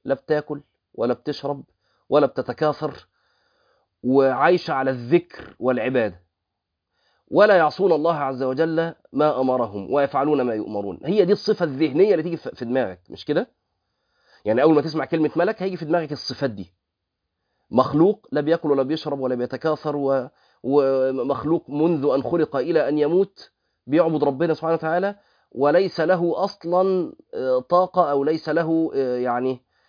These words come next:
آه، أن يعصيه سبحانه وتعالى، مش كده؟ دي الصفة اللي تيجي في دماغك على طول أول ما تسمع ملك. وخلق فيما خلق سبحانه وتعالى الشيطان. خلونا نسمي الصفات بقى دي، الصفات اللي هي جعلها للملائكة صفات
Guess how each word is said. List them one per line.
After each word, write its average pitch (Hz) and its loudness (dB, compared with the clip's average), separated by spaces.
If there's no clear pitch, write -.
آه، - -12
أن 135 0
يعصيه 135 2
سبحانه 139 -6
وتعالى، 107 -6
مش 107 -16
كده؟ 202 0
دي 196 -10
الصفة 247 -4
اللي 220 -2
تيجي 214 -6
في 202 0
دماغك 180 0
على 135 -2
طول 156 -4
أول 156 0
ما 147 -20
تسمع 135 -10
ملك. 117 -8
وخلق 233 4
فيما 180 -2
خلق 170 -2
سبحانه 151 -2
وتعالى 139 0
الشيطان. 110 -4
خلونا 156 2
نسمي 208 -2
الصفات 165 0
بقى 139 -2
دي، 160 -12
الصفات 139 -4
اللي 113 -4
هي 123 0
جعلها 117 2
للملائكة 113 0
صفات 143 -6